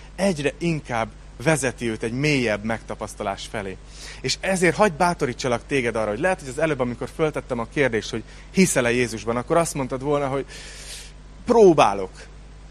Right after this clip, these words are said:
Akkor egy nagyon-nagyon-nagyon jó helyen vagy.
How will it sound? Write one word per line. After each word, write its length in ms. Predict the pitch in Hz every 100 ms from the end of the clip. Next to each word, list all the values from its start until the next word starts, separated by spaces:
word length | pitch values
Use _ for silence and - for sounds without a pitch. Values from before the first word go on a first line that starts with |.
| - - - -
Akkor 320 | 165 180 180
egy 100 | 175
nagyon-nagyon-nagyon 1040 | 190 202 175 143 143 139 131 127 127 123
jó 240 | 110 123 113
helyen 380 | 123 113 101 98
vagy. 220 | 98